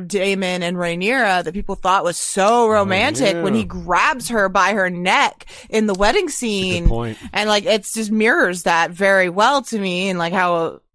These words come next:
Speaker 1: I, I don't, I don't think that it was out of character or
Speaker 2: I don't
Speaker 1: unusual
Speaker 2: either.
Speaker 1: for him. And I don't think that it's a,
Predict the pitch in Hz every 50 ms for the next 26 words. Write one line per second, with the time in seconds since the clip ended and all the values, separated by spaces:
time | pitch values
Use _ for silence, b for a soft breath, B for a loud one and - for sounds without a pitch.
0 | _ _ - 73 - 76 - - - - 180 156 175 165 - - - - 123 90
1 | 87 _ _ - - - 160 220 226 196 330 302 262 202 196 226 240 247 226 320
2 | 262 247 208 240 262 240 185 - - 202 202 202 165 151 175 180 180 - - 196
3 | 196 185 175 - - 202 196 180 - - 190 175 170 170 170 117 165 170 165 165
4 | 165 160 - 180 180 180 185 208 214 190 175 175 170 170 160 - - 170 175 185
5 | 165 160 160 170 185 185 - 330 B B B 254 B - 294 311 302 294 294 294
6 | 302 285 - 294 285 277 247 - 269 269 254 262 262 262 - - - - b b
7 | b b b b b b b b b _ _ - _ _ _ _ _ _ _ _
8 | _ - - - 240